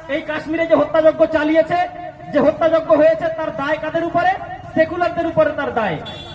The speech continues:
যারা মুসলিম তাদের উপরে তার দায় চাপাচ্ছে। কত বড় নির্লজ্জ এবং কত বড় মানে অন্ধ এরা এই ভারতবর্ষকে ধ্বংস করার জন্য যথেষ্ট। আপনি চিন্তা করুন, যে সরকারের আমলে, যে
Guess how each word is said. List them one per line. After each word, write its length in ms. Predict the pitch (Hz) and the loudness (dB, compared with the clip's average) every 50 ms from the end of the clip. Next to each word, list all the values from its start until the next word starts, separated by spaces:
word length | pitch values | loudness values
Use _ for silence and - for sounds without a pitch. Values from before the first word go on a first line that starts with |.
| - - - | -6 -2 0
যারা 200 | 262 294 320 349 392 392 381 - 359 - - - - 185 247 | 2 4 4 4 4 2 -2 -6 -10 -12 -14 -14 -10 -4 -2
মুসলিম 320 | 330 320 - 320 370 415 415 - 370 | -2 0 0 0 -2 -2 0 0 0
তাদের 200 | 370 370 392 392 370 | 0 0 0 -4 0
উপরে 180 | 370 349 330 330 330 | 2 2 2 4 2
তার 100 | 330 302 - | 0 -2 0
দায় 180 | 277 277 294 277 285 | 0 0 0 0 0
চাপাচ্ছে। 400 | 254 254 240 240 - - 233 185 156 - - - - - - - | -2 -2 -4 -6 -2 -2 -2 -2 -2 -8 -12 -16 -16 -16 -4 0
কত 100 | 339 381 453 427 | 0 0 2 2
বড় 120 | 427 427 403 359 403 | 2 2 2 2 2
নির্লজ্জ 400 | 440 440 453 466 480 466 453 - 440 440 | 2 4 4 4 4 4 2 -2 -4 -2
এবং 100 | 440 415 - 392 | -2 -4 -2 -2
কত 120 | 392 427 415 403 | -2 -2 0 0
বড় 100 | 392 403 392 - - - - 277 | 0 0 -2 -6 -10 -8 0 2
মানে 140 | 330 330 320 302 339 | 4 4 6 4 4
অন্ধ 180 | 427 466 466 415 349 - 320 - - - - - - - - - - 370 | 2 0 0 0 2 2 2 0 -2 -10 -12 -12 -14 -14 -4 2 2 2
এরা 140 | 403 415 415 - 381 | 4 2 0 0 -2
এই 60 | 392 254 269 | 0 0 0
ভারতবর্ষকে 580 | 349 381 370 - - 392 - - 392 330 349 330 | 2 0 0 -2 -4 -4 -4 -4 -4 -2 0 0
ধ্বংস 200 | 311 339 381 - 339 320 330 | 0 0 0 -2 -6 -4 -2
করার 200 | 349 339 320 - - | 0 0 0 0 0
জন্য 160 | 330 320 311 294 285 | 0 2 2 2 0
যথেষ্ট। 320 | 285 285 311 240 - - 285 233 202 - - - - - - - 269 | 2 0 0 -2 0 2 2 2 2 0 -6 -12 -12 -12 -8 -6 -6
আপনি 180 | 320 - - 381 - - | -6 -4 -4 -4 -2 0
চিন্তা 240 | 415 415 440 466 415 - - | -2 -2 0 -2 -4 -2 0
করুন, 220 | 415 392 370 320 277 - - - - - - - | 0 0 0 0 -2 -6 -10 -12 -12 -12 0 0
যে 100 | - 427 427 - - - | 2 2 2 2 4 4
সরকারের 440 | 359 392 - - 427 403 403 381 381 415 | 4 4 2 0 -2 0 0 2 0 0
আমলে, 280 | 427 440 427 392 359 311 - - - 339 302 - - | -2 0 2 4 2 2 2 0 -8 -12 -12 -6 -2
যে 100 | 403 415 | -2 0